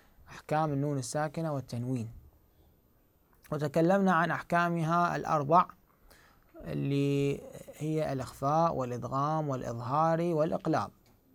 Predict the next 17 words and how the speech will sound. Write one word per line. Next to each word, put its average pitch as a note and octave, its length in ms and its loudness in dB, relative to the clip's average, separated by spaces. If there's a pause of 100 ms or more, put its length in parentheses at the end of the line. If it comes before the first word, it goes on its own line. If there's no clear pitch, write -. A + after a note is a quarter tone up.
(720)
إن D#3 40 -8
شاء G3 200 6
الله A#3 180 8
في G3 140 2
هذه G3 720 4
الحلقة E3 580 0
وفي D3 360 0
هذا C#3 420 0
الدرس F3+ 680 2 (800)
سوف، E3+ 480 -2
آه، D3 1000 2 (100)
نسلط D#3+ 580 -2
الضوء D3+ 400 2
كثيرًا D#3 800 -2
حول D#3+ 440 -2
التطبيق D3+ 760 -2
العملي، F3 800 2